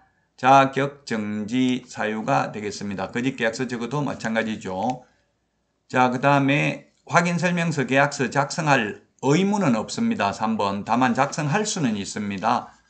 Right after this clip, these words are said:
사 번에 보존 의무 없죠. 보존하기 전에, 삼 년, 오 년 보존하기 전에 자기가 먼저 잘리겠죠. 소속 공개사가. 부동산 거래 신고 의무 없습니다. 다만 신고서 제출은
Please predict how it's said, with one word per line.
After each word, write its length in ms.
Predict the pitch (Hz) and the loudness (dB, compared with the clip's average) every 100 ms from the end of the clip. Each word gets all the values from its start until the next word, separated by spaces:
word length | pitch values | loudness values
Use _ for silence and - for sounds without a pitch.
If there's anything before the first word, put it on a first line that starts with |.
| _ _ _ _ _ - | _ _ _ _ _ -18
사 400 | - 143 147 143 | -2 6 8 8
번에 500 | 139 156 160 87 - | 6 2 2 0 -4
보존 580 | - 123 127 160 165 165 139 | 0 4 4 4 0 0 2
의무 340 | 151 156 120 | 2 4 2
없죠. 480 | 117 - 127 107 101 | 2 -2 0 0 0
보존하기 480 | 123 151 170 180 156 | -2 0 0 0 0
전에, 280 | 160 120 | 0 0
삼 220 | 117 139 143 | 0 0 0
년, 140 | 160 | 2
오 140 | 143 | 2
년 320 | 160 156 120 107 | 2 2 0 0
보존하기 460 | 120 139 151 151 | -2 0 0 0
전에 260 | 139 135 110 | 0 0 0
자기가 600 | 131 143 135 117 - - | 0 0 2 0 -2 -8
먼저 320 | 113 110 123 | -4 -2 -2
잘리겠죠. 560 | 131 120 117 117 117 107 | 0 -2 0 -2 -4 -6
소속 300 | 101 113 117 | -6 -8 -8
공개사가. 880 | 117 113 101 98 95 90 95 117 - _ _ _ _ _ | -4 -2 -4 -6 -8 -4 -2 -4 -6 _ _ _ _ _
부동산 480 | - 151 175 160 147 | -2 2 2 4 4
거래 180 | 135 135 | 6 4
신고 440 | 135 185 175 147 | 2 -2 2 2
의무 460 | 123 127 139 151 151 | 4 2 0 -2 -4
없습니다. 720 | 160 156 - 123 107 98 98 | -4 -4 0 0 0 0 -2
다만 360 | 95 117 127 123 | 0 2 2 2
신고서 440 | 180 180 165 139 | 0 -2 0 0
제출은 800 | 117 175 175 - 147 180 220 220 | 0 -2 -4 -4 0 0 0 -4